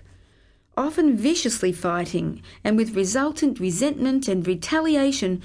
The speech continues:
where the person with the higher libido ends up seeking sexual excitement or relief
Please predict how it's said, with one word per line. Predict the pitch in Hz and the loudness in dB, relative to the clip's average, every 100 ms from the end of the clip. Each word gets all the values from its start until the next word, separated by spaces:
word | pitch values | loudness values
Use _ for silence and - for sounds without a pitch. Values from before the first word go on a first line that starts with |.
| - - - | -12 -18 -2
where | 214 | 0
the | 202 190 | 0 0
person | - 302 330 247 | 0 0 2 2
with | 202 | 2
the | 185 | 0
higher | 185 226 330 302 | -2 0 2 2
libido | 196 180 170 160 185 226 - - - | 0 0 -2 0 0 -2 -8 -16 -2
ends | 285 359 359 262 | 2 4 2 0
up | 277 277 | -2 -2
seeking | - 208 214 185 | -2 0 0 0
sexual | 175 277 285 294 | 0 -2 0 -2
excitement | - 226 - 208 196 - 220 233 208 | -2 -2 -2 0 -2 0 0 0 0
or | 190 | 0
relief | 185 190 220 196 233 240 | 2 2 2 0 -2 -4